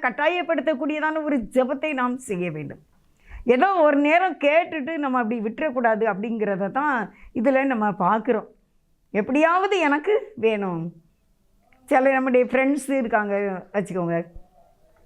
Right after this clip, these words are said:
ஒரு இடத்துக்கு தான் கூப்பிடுறாங்க, நமக்கு இஷ்டம் இல்லாட்டாலும் அவங்க நம்மளை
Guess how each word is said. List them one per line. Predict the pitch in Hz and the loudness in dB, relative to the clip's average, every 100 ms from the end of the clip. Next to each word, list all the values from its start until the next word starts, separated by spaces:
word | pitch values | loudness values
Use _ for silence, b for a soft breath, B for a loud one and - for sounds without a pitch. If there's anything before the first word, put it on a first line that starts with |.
| - - - - - | -20 -20 -16 -14 0
ஒரு | 233 | 2
இடத்துக்கு | 247 247 262 294 | 4 2 0 -2
தான் | 302 - | -2 -2
கூப்பிடுறாங்க, | - 285 247 233 190 190 - _ | -6 -4 0 0 -2 -8 -12 _
நமக்கு | - 254 294 302 | -2 -2 0 0
இஷ்டம் | 285 269 392 381 339 | -2 -2 -2 0 0
இல்லாட்டாலும் | 320 320 277 277 302 247 202 - B B | 0 2 2 2 2 -2 -6 -12 B B
அவங்க | 220 277 302 269 226 208 202 190 | -2 0 2 2 2 0 -2 -4
நம்மளை | 214 220 | -4 -2